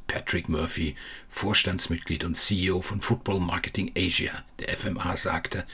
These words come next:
wir freuen uns, Sport Total als Medienpartner begrüßen zu dürfen. Sport Total wird den Fußballfans in Deutschland, Österreich und der Schweiz diese entscheidende letzte Phase der A F C Asian Qualifiers Road to Qatar näher bringen.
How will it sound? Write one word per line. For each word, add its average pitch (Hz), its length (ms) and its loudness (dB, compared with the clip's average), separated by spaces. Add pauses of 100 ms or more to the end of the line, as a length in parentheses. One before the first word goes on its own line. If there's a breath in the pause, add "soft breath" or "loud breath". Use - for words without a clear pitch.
(540 loud breath)
wir 151 200 6
freuen 104 440 4
uns, 82 400 0
Sport - 360 -2
Total 80 460 -4
als 80 280 -2
Medienpartner 87 800 -2
begrüßen 98 480 -2
zu 76 140 -2
dürfen. - 400 -6 (400 loud breath)
Sport - 360 2
Total 98 460 0
wird 107 140 4
den 98 100 2
Fußballfans 107 640 0
in 110 120 0
Deutschland, 120 440 8
Österreich 78 460 -4
und - 100 -8
der 92 80 0
Schweiz 101 480 0 (400 loud breath)
diese 87 200 0
entscheidende 117 720 6
letzte 107 680 2
Phase 95 460 0
der - 140 -4
A 92 100 -2
F 87 360 -2
C 82 400 0 (120)
Asian 95 300 0
Qualifiers 82 840 -2
Road 80 220 -4
to 82 120 -6
Qatar 82 400 -4
näher 76 280 -2
bringen. 78 320 -8